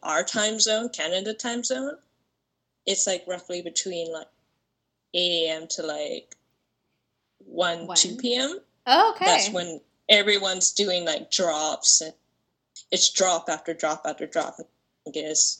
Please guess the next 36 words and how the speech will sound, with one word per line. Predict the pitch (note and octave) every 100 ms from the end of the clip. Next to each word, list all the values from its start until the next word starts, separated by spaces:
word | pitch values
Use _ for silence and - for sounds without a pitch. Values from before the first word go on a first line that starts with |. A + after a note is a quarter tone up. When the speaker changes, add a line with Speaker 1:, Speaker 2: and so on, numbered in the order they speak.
| -
Speaker 1:
get | E3+ E3+ -
in | F#3 E3+
as | D#3+ D#3+ E3
many | D#3+ D#3
as | D3+
possible. | - - - B3 D4
Like, | A#3 -
at | - D#3+
least, | D#3+ D#3 - - - _ _ _ _ _ _ _ _ _ - - -
like, | G3+
I | G#3 G3+
at |
least | A3+ C4 -
get, | D4 C4+
like, | A3+ G#3 F3 - _
two | - - A3
drops | G3+ F#3+ -
for | - F#3+
my | F3
page, | - - G3+ G3 G3 - _ _ _
two | - A3+ G#3
drops | G3+ F3+ -
for | - F#3+ F3
my | D#3
free | - B3 B3+
page, | - B3 A#3 A#3 A#3 -
and | F#3
then | F3 E3+ E3 D#3+
try | - F3
and | E3+
do | F3 E3
some | - D#3+
Twitter | - A#3 A3+ A#3
retweets | A3+ A3 A#3+ A3+ - - - -
and | F3 _ _ _ - -
Instagram | F3+ - - D3 - -